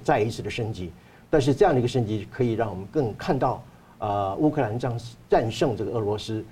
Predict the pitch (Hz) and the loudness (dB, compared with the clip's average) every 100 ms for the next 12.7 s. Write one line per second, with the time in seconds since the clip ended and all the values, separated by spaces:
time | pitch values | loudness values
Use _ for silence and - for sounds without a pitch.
0 | - - - 101 104 - 101 104 - 165 | -20 -16 -8 -6 -4 -2 -2 -2 0 6
1 | 175 175 160 160 113 113 123 127 110 98 | 6 6 2 0 -4 -2 0 2 0 -4
2 | - 104 104 110 101 104 104 98 - - | -4 -4 -2 -4 -4 -4 -4 -6 -6 -10
3 | - 117 85 101 90 - - 98 - - | -4 -4 -2 -6 -6 -14 -18 -18 -18 -20
4 | - - - - 190 185 165 156 127 151 | -20 -20 -20 0 4 6 6 6 6 2
5 | - 208 208 156 110 113 117 123 113 104 | 4 6 8 8 4 0 2 2 2 -2
6 | 127 120 107 110 147 143 123 98 101 101 | -2 0 -2 0 0 0 -2 -2 -2 -4
7 | 98 98 95 113 113 104 101 - 101 120 | -8 -8 -10 -12 -14 -12 -12 -6 -4 -2
8 | 120 107 98 98 92 90 90 92 - - | -2 -4 -6 -8 -10 -16 -16 -18 -18 -20
9 | - - 127 120 120 180 185 139 117 117 | -20 -4 2 4 4 4 4 4 4 2
10 | 110 165 190 185 190 139 139 139 120 104 | 0 0 0 0 0 0 2 0 0 2
11 | 160 131 160 180 185 175 110 123 98 110 | 2 0 2 2 4 0 0 0 -2 -2
12 | 123 147 131 117 - 127 | -4 0 -2 -2 -4 -4